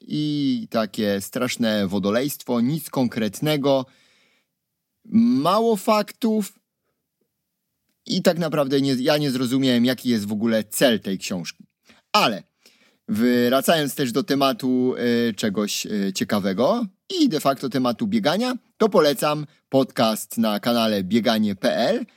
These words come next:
wywiad, e, z Henrykiem Szostem, naszym najlepszym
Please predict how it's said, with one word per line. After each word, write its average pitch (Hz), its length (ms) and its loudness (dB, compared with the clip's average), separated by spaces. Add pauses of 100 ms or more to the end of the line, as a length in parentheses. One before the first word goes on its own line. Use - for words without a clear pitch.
(480)
wywiad, 123 840 0
e, 113 380 -2
z - 260 -8
Henrykiem 165 520 0
Szostem, 127 520 0
naszym 104 480 0
najlepszym 120 960 0